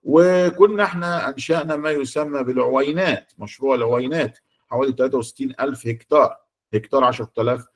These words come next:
متر مربع. فبالتالي كان في زيادة في، آه، يعني سحب المياه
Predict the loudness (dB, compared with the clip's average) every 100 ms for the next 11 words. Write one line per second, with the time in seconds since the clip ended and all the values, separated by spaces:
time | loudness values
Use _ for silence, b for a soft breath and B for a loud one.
0 | _ _ -6 -4 -4 0 0 0 -4 -14
1 | _ _ _ -2 -2 0 4 6 6 2
2 | 0 0 2 0 -4 -2 0 0 -2 -6
3 | 0 2 4 2 0 -2 -6 -4 -6 -4
4 | 0 2 2 0 -4 -4 -4 -4 -2 -2
5 | -2 -6 -4 -2 -2 -4